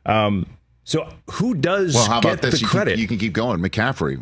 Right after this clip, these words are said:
Speaker 2: right?
Speaker 1: For sure.
Speaker 2: Because McCaffrey gets the credit, but, um, on his own team may not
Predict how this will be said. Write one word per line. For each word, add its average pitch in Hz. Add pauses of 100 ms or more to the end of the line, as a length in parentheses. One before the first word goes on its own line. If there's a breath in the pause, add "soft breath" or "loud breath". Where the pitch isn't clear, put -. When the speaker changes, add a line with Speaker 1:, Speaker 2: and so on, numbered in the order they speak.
(120)
Speaker 2:
right? 90
Speaker 1:
For 165
sure. 226
Speaker 2:
Because 110
McCaffrey 113
gets - (360)
the 117
credit, 110 (360)
but, 101 (260)
um, 98
on 101
his 101
own 101
team 104 (680 soft breath)
may 113
not 107